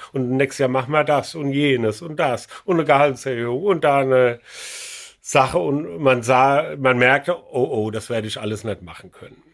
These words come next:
Und da danke ich den beiden, äh, Samira und Laura, dass sie das mit mir durchgestanden haben. Ich hab dann ziemlich am Anfang meine depressive Phase gehabt und dachte, oh, oh, das könnte auch schief gehen, ja.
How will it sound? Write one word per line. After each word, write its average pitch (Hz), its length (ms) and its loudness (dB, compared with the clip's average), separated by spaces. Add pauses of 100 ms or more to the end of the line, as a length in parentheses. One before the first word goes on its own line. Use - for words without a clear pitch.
(180)
Und 113 340 -8
da 110 120 -2
danke 120 320 0
ich - 160 -6
den 113 200 -2
beiden, 127 480 -2
äh, 117 440 0
Samira 113 360 -2
und 113 160 -2
Laura, 113 300 2
dass 110 220 -6
sie 120 120 -6
das 117 240 -4
mit 120 180 -10
mir 113 260 0
durchgestanden 151 760 -6
haben. 185 220 -4 (200)
Ich - 80 2
hab 143 140 4
dann 151 160 4
ziemlich 165 280 2
am 123 120 0
Anfang 165 400 0
meine 170 320 2
depressive 165 720 -2
Phase 156 420 -2
gehabt 147 380 -2 (240)
und 135 160 0
dachte, 143 420 2
oh, 117 120 -2
oh, 107 440 0 (360)
das 117 220 0
könnte 120 240 0
auch 113 120 0
schief 120 300 -6
gehen, - 240 -10
ja. - 160 -12